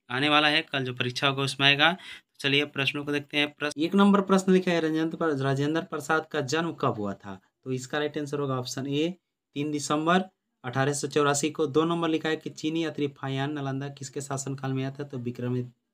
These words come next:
विक्रमादित्य। डी राइट आंसर होगा। शिवपूजन सहाय का जन्म कहाँ हुआ था? इसका राइट आंसर होगा ऑप्शन ए, बक्सर। क्यों बिरजू की मां नाच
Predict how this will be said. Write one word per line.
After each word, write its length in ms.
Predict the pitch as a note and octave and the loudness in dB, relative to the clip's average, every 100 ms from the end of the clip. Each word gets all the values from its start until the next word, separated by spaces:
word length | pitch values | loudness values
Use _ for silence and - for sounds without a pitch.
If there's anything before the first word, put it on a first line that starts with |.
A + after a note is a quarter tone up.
| A2+ | -16
विक्रमादित्य। 840 | A#2 A#2 B2 B2+ C3 C3+ C#3+ D3+ - _ _ _ _ G2+ | -10 -6 -4 -2 -4 -4 -10 -12 -12 _ _ _ _ -4
डी 160 | B2+ | -2
राइट 200 | C#3 C#3+ | 0 -2
आंसर 240 | D3+ C#3+ D3+ | -4 -2 -2
होगा। 160 | D3+ | 0
शिवपूजन 480 | D#3 D3+ C#3+ D3 D3+ | -2 -4 -4 -4 -4
सहाय 280 | D3 C#3+ C#3 | -4 -2 -2
का 140 | C#3+ | -4
जन्म 300 | C3+ C#3+ D#3 | -2 -2 -2
कहाँ 200 | D3 D3 | 2 2
हुआ 120 | D3 | 2
था? 320 | D3+ D#3 F3 - _ _ B2+ | 0 -4 -6 -8 _ _ -10
इसका 260 | B2 C#3 | -4 -2
राइट 200 | C#3 C#3 | 0 -2
आंसर 200 | C#3+ C3+ | -6 -4
होगा 140 | C3+ C3+ | -2 -2
ऑप्शन 300 | C3+ C#3 C#3 | -2 -2 0
ए, 260 | D#3 F#3 - _ - | 0 -2 -8 _ -14
बक्सर। 420 | A2 - - G2 - _ _ _ _ _ _ | -12 -10 -10 -10 -12 _ _ _ _ _ _
क्यों 180 | D#3 E3 | -2 2
बिरजू 300 | E3 D#3+ D#3+ | 4 2 2
की 120 | D#3 | 0
मां 180 | D#3 D3 | 2 2
नाच 360 | D3 D#3+ - | 2 2 0